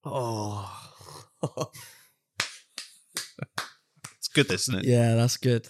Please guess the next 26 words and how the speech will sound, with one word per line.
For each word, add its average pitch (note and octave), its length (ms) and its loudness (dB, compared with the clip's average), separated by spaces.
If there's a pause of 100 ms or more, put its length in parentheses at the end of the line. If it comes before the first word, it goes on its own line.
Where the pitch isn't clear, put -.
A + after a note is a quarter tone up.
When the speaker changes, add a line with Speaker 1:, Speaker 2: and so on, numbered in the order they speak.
Speaker 1:
It's A#2 180 -2
good. B2+ 320 4 (760)
I C#3 200 4
think C3 500 -2 (1500)
<laughs> C#3 60 -20 (1160)
Oh, G#3 320 8 (260)
no. G#3 80 4 (760)
Speaker 2:
Stressful. C#3 600 6 (280)
Speaker 1:
So, D3+ 400 6 (960)
a - 60 6
disclaimer D3+ 600 6
that A#2+ 200 4 (280)
before C#3 580 6
we C3+ 160 4
recorded, B2 760 2 (320)
Speaker 2:
Yeah. F#2+ 200 0
Speaker 1:
you C3+ 100 6
gave B2+ 260 6
me B2 120 4
the A#2+ 120 -4
quiz - 380 2
you B2+ 140 0
were B2 240 6
gonna B2+ 220 2
do. C3+ 280 2 (160)
Speaker 2:
Yeah. F2+ 220 -4